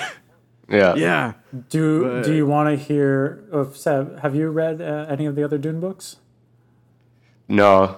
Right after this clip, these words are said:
Speaker 2: Messiah
Speaker 1: Okay.
Speaker 2: is on my, on my reading list,
Speaker 1: So
Speaker 2: though.
Speaker 1: I'm, oh, okay, I won't bother with a spoiler then, but there is a,
Speaker 2: Yeah.
Speaker 1: an interesting spoiler about the future of Dune relative to what we've already seen.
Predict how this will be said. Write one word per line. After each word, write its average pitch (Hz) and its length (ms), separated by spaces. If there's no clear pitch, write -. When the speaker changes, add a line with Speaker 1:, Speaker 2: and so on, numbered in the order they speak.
Speaker 2:
Messiah 110 380
Speaker 1:
Okay. 107 80
Speaker 2:
is 98 80
on 104 100
my, 92 460
on 110 120
my 104 80
reading 95 300
list, 87 200
Speaker 1:
So - 140
Speaker 2:
though. 147 60
Speaker 1:
I'm, 160 100
oh, 156 300
okay, 135 180
I 120 80
won't 139 240
bother 127 240
with 117 100
a 117 60
spoiler 147 360
then, 165 220
but 135 220
there 127 240
is 127 120
a, 123 220
Speaker 2:
Yeah. - 60
Speaker 1:
an 151 120
interesting 156 400
spoiler 131 920
about 120 760
the 135 80
future 135 520
of 110 160
Dune 117 680
relative 127 440
to 131 100
what 123 200
we've 120 220
already 110 260
seen. 160 460